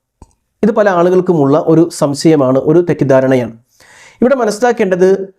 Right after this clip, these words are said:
റസൂലുള്ളാഹി സ്വല്ലല്ലാഹു അലൈഹി വസല്ലം നേർക്ക് നേരെ ചില ഹദീസുകളിൽ പഠിപ്പിച്ചിട്ടുണ്ട്, കിബിലക്ക് നേരെ മുന്നിട്ടോ പിന്നിട്ടോ മലമൂത്ര വിസർജനം നടത്താൻ പാടില്ല. ഹദീസ് ഇപ്രകാരമാണ്. ഇമാം മുസ്ലിം റഹ്മത്തുള്ളാഹി അലൈഹി ഉദ്ധരിക്കുന്ന ഹദീസ്,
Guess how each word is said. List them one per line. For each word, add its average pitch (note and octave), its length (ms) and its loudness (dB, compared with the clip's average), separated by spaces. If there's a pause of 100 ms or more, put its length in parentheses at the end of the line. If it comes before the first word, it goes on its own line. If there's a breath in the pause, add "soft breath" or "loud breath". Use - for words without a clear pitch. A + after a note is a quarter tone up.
(140)
റസൂലുള്ളാഹി A3+ 400 0
സ്വല്ലല്ലാഹു F#3+ 480 0
അലൈഹി E3+ 300 0
വസല്ലം F3 380 -2
നേർക്ക് F3 360 0
നേരെ E3+ 340 2
ചില F3+ 140 -2
ഹദീസുകളിൽ E3+ 520 0
പഠിപ്പിച്ചിട്ടുണ്ട്, C#3+ 720 0 (640 soft breath)
കിബിലക്ക് B3 440 0
നേരെ F3+ 280 2
മുന്നിട്ടോ G3 600 0
പിന്നിട്ടോ E3 400 0
മലമൂത്ര E3 500 0
വിസർജനം D3 580 0
നടത്താൻ C3 420 0
പാടില്ല. B2 580 -4 (720 soft breath)
ഹദീസ് A3+ 220 -2
ഇപ്രകാരമാണ്. G#3 580 0
ഇമാം F3 220 0
മുസ്ലിം F#3+ 300 0
റഹ്മത്തുള്ളാഹി F3+ 500 -2
അലൈഹി E3+ 300 0
ഉദ്ധരിക്കുന്ന D#3 380 0
ഹദീസ്, G3 440 -2